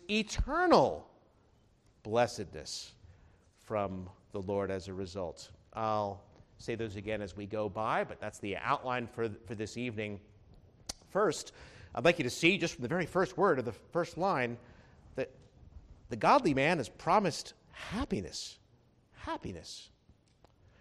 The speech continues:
Happiness, which, as I said, is fabulously important to every human being. You might, it's not too much to say, this is really the question of, of human life. Um, how can I be happy?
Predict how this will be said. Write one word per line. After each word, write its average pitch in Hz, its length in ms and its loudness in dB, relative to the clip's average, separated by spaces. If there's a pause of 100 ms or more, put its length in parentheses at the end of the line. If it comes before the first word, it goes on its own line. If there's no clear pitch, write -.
(540)
Happiness, - 800 -4
which, 139 280 -4
as 151 140 -6
I 190 80 4
said, 240 180 4
is 160 140 2
fabulously 269 720 4
important 165 460 2
to - 160 0
every 185 460 2 (220)
human 170 480 0
being. 135 440 2
You 143 80 2
might, 190 180 2 (420)
it's - 120 -10
not 220 120 -4
too 180 80 -4
much 160 120 -2
to 123 60 -12
say, 143 180 2
this 143 180 0
is 196 120 -6
really 160 140 2
the 98 100 0
question 131 400 -2
of, 92 200 -6 (260)
of - 120 -8
human 127 360 -2
life. 120 360 0 (720)
Um, 101 220 -6 (140)
how - 160 -2
can 262 140 0
I 233 60 6
be 170 140 2
happy? 120 480 -2